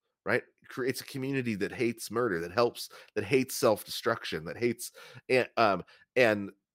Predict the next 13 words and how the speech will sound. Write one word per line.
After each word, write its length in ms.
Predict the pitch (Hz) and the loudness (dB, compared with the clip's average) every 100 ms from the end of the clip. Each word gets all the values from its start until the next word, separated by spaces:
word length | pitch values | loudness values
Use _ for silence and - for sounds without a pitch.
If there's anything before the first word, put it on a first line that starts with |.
| _ _ - | _ _ -6
eh, 140 | 113 104 _ _ 101 101 _ _ - | -4 -4 _ _ -20 -20 _ _ -6
so 420 | - - 175 160 | -2 4 6 8
that 260 | 143 139 - | 6 4 2
people 340 | 190 180 123 | -2 0 0
have 220 | 123 143 | 2 0
a 80 | 123 | -2
place 520 | - 165 151 - - _ - _ _ - | -2 0 0 -2 -10 _ -20 _ _ -2
to 140 | 123 | -2
flee 880 | - - 175 254 233 107 104 170 170 _ _ _ _ _ _ _ | -2 -8 -6 -2 -2 -2 -2 -4 -6 _ _ _ _ _ _ _
when 260 | 110 127 131 | 0 2 4
they 220 | 135 120 | 4 4
are 340 | 107 104 104 110 | 4 2 2 0
fleeing, 800 | - 143 147 139 104 98 120 | -6 0 2 4 4 2 -6